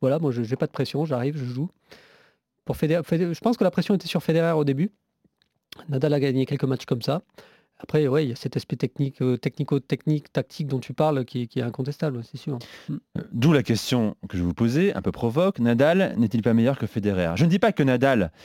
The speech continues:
Speaker 2: euh, est le meilleur joueur de l'histoire, hein. Nadal, dans ce duel-là, est-il meilleur que Federer ?
Speaker 1: Les chiffres
Speaker 2: Est-il un meilleur joueur que Federer ?
Speaker 1: Euh,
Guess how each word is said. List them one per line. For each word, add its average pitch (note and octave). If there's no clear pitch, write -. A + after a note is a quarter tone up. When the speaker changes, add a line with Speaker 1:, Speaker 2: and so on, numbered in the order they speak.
Speaker 2:
euh, G2
est A#2+
le A#2+
meilleur A2+
joueur G2+
de G#2
l'histoire, B2+
hein. E3
Nadal, G#2+
dans G2+
ce A2
duel-là, A2+
est-il B2
meilleur B2+
que -
Federer ? F#2+
Speaker 1:
Les D#3
chiffres G3+
Speaker 2:
Est-il F#3
un C3
meilleur D3+
joueur C#3+
que A#2+
Federer ? G#2
Speaker 1:
Euh, C3+